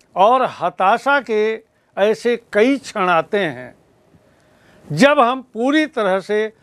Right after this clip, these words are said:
हार कर बैठ जाते हैं। यह कविता निराशा के इन्हीं क्षणों से हमें मुक्त कर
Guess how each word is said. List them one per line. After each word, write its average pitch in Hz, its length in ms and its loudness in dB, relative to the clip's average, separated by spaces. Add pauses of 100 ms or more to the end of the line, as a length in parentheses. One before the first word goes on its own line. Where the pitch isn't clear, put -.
(100)
हार 180 360 -2
कर 175 220 -6
बैठ 156 560 -6
जाते 123 320 -10
हैं। 120 220 -16 (1300)
यह 180 180 4
कविता 208 520 0 (1000)
निराशा 247 640 4
के 233 340 2
इन्हीं 202 240 -4
क्षणों 190 440 -4
से 139 320 -10 (580)
हमें 220 280 2
मुक्त 208 420 0
कर 180 440 0